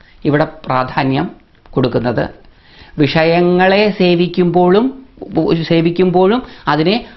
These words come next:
അറിഞ്ഞുകൊണ്ട് സേവിക്കുക. താൻ എന്താണ് ചെയ്യുന്നത് എന്ന് മുഴുവനായും അറിഞ്ഞ് ചെയ്യുന്നവൻ നിയന്ത്രണ വിധേയമായ മനസ്സും ബുദ്ധിയോടും കൂടിയവൻ. അങ്ങനെയുള്ള ഒരാൾ വിഷയങ്ങളിൽ വ്യാപൃതനാവുകയാണെങ്കിലും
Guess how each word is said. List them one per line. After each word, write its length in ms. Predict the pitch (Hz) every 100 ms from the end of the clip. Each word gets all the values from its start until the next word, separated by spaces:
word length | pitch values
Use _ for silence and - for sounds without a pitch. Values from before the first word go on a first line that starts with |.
| -
അറിഞ്ഞുകൊണ്ട് 880 | 135 143 170 196 240 196 160 208 - - -
സേവിക്കുക. 520 | 151 123 113 123 113 147
താൻ 220 | 180 208
എന്താണ് 460 | 165 190 214 190
ചെയ്യുന്നത് 720 | 180 170 151 147 151 165 143 - - - - -
എന്ന് 460 | 139 147 220 - - - - - 131
മുഴുവനായും 840 | 147 175 214 208 190 185 196 175
അറിഞ്ഞ് 540 | 147 147 175 190 220
ചെയ്യുന്നവൻ 680 | 208 180 156 156 147 139 185 - - -
നിയന്ത്രണ 600 | 131 135 139 156 170 175
വിധേയമായ 760 | 170 156 147 151 156 147 143 143
മനസ്സും 440 | 139 131 131 147
ബുദ്ധിയോടും 540 | 135 117 123 135 131 151
കൂടിയവൻ. 360 | 123 110 92 - _ _ _ _ _ _ _ - - - -
അങ്ങനെയുള്ള 600 | 156 208 254 247 202 180
ഒരാൾ 300 | 165 151 151
വിഷയങ്ങളിൽ 1080 | 147 - 156 156 160 160 165 170 185 208
വ്യാപൃതനാവുകയാണെങ്കിലും 1900 | 190 185 175 175 175 175 170 165 160 156 160 165 156 147 143 131 127 151 214